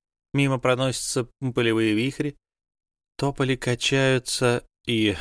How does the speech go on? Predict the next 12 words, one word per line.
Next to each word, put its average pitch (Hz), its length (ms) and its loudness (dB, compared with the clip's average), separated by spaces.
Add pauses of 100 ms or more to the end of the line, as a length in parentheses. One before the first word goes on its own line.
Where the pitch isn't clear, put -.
(120)
клонятся 90 680 -4
так, 104 240 0
будто 101 380 -2 (280)
глядят 95 720 -2
на 110 120 0
неё 101 320 2
сверху 104 420 -2
вниз. 92 440 -8 (560)
Его 113 200 6
лицо 110 340 2
кажется 104 460 0
бесплотным 110 960 -2